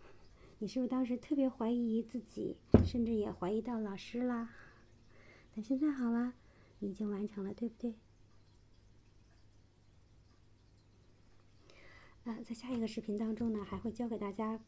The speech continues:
嗯，一个非常非常可爱的一个卡通造型的，啊，一个动物造型的吧，动物造型的一个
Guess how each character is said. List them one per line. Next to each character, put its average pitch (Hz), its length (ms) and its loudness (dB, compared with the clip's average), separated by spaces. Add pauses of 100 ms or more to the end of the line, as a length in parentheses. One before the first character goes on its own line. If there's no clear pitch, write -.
(240)
嗯， 196 440 -2
一 196 80 -4
个 214 100 -4
非 262 200 -2
常 220 160 -4
非 233 120 -2
常 214 160 0
可 214 140 -8
爱 190 140 0
的 202 80 0
一 214 80 2
个 220 60 -2
卡 - 180 -10
通 220 140 -2
造 240 200 6
型 196 320 0
的， 214 260 0 (680)
啊， 190 160 -6
一 214 80 -4
个 226 80 0
动 311 160 6
物 240 120 8
造 208 200 -2
型 190 240 -2
的 190 100 -4
吧， - 260 -12 (440)
动 226 140 -2
物 214 60 0
造 220 160 -2
型 208 200 -4
的 190 80 0
一 196 100 -2
个 190 180 -10